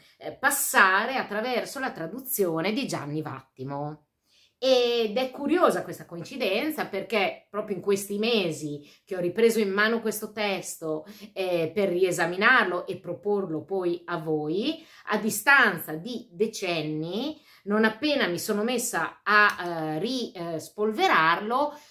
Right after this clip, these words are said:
quasi un mese dopo è giunta la notizia della morte di Vattimo.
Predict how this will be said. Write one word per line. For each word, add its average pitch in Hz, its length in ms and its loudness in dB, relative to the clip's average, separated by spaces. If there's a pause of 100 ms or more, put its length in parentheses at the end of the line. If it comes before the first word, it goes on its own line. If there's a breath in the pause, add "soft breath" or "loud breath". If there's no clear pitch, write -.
(100 loud breath)
quasi 240 320 4
un 214 120 4
mese 262 420 0
dopo 175 480 -4
è 220 160 2
giunta 202 400 -4
la 165 120 -4
notizia 190 840 -4
della 160 220 -2
morte 170 520 2
di 143 100 -12
Vattimo. 143 800 -14